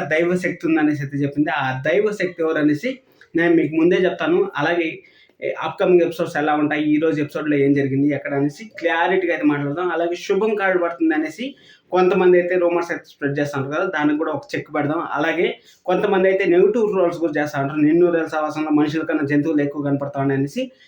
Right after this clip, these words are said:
దాని గురించి కూడా ఒక పాయింట్ అయితే మాట్లాడదాం. ఖచ్చితంగా వీడియోని అయితే చివరి వరకు చూడండి, లైక్ చేయడం అస్సలు మర్చిపోద్దండి, సబ్స్క్రైబ్ చేసుకోవడం కూడా అస్సలు మర్చిపోద్దండి. Once again, ha-,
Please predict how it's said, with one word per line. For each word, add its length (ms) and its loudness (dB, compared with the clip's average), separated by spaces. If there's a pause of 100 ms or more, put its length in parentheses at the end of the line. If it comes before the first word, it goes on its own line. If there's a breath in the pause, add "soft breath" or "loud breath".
(120)
దాని 300 2
గురించి 300 4
కూడా 140 2
ఒక 180 -2
పాయింట్ 260 0
అయితే 160 -4
మాట్లాడదాం. 480 -2
ఖచ్చితంగా 360 -2
వీడియోని 260 4
అయితే 140 -2
చివరి 220 -2
వరకు 180 -8
చూడండి, 400 0
లైక్ 240 -2
చేయడం 220 -2
అస్సలు 260 -2
మర్చిపోద్దండి, 480 -2 (380 loud breath)
సబ్స్క్రైబ్ 460 0
చేసుకోవడం 380 0
కూడా 140 -2
అస్సలు 200 -6
మర్చిపోద్దండి. 520 -2 (380 soft breath)
Once 200 2
again, 240 2
ha-, 200 -6